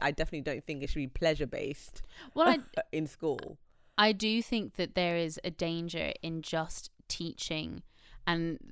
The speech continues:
Speaker 2: this is what seems to be inferred in this kind of virginity testing, making sure the hymen is intact, which is just, again, it doesn't matter how many times I say it, it just is so vile to say out loud. It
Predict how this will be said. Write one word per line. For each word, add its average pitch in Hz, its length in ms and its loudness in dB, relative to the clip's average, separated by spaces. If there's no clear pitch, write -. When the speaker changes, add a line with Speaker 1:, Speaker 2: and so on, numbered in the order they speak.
Speaker 2:
this - 220 -2
is 180 140 -4
what 165 260 -4
seems 160 340 -6
to - 100 -14
be 165 220 -6
inferred 160 480 -4
in 160 100 -8
this 160 180 -10
kind 165 220 -8
of 160 100 -12
virginity 165 540 -6
testing, 165 500 -10
making 170 340 -8
sure 170 200 -8
the 160 80 -10
hymen 185 460 -8
is - 160 -14
intact, - 500 -2
which - 160 -12
is - 140 -12
just, - 240 -14
again, 202 320 -2
it - 100 -8
doesn't 202 160 -6
matter 202 200 -4
how 190 180 -4
many 202 140 -4
times 190 260 -6
I 175 60 -4
say 170 260 -6
it, - 100 -8
it 160 100 -8
just - 300 -10
is 175 120 -6
so 202 680 0
vile 170 560 0
to - 60 -10
say 180 140 -4
out 160 180 -2
loud. 170 260 -4
It 208 220 2